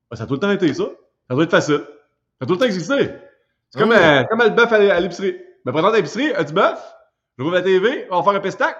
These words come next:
Speaker 1: et Cirque du Soleil. Ah, c'est facile, ça a tout le temps été là. <laughs>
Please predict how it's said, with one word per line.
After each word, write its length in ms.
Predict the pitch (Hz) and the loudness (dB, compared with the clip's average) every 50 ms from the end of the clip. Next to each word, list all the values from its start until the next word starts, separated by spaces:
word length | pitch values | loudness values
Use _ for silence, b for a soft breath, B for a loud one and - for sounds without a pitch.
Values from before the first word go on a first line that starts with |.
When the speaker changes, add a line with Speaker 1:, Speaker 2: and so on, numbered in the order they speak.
| - - | -10 -10
Speaker 1:
et 80 | 175 | -8
Cirque 180 | 165 - 190 170 | -6 -6 -8 -6
du 60 | - | -4
Soleil. 240 | 185 185 190 180 - | -2 0 0 0 0
Ah, 100 | 202 220 | 0 -2
c'est 60 | 214 | -2
facile, 260 | - 175 151 - 277 302 | -2 -4 -4 -4 -6 -8
ça 60 | 240 | -8
a 20 | |
tout 60 | 160 | -8
le 60 | 170 160 | -8 -6
temps 80 | 190 | -6
été 160 | 185 165 160 | -6 -4 -4
là. 140 | 110 107 - - - | -6 -6 -8 -10 -12
<laughs> 400 | - - - - - - - - | -14 -12 -8 -6 -6 -6 -6 -10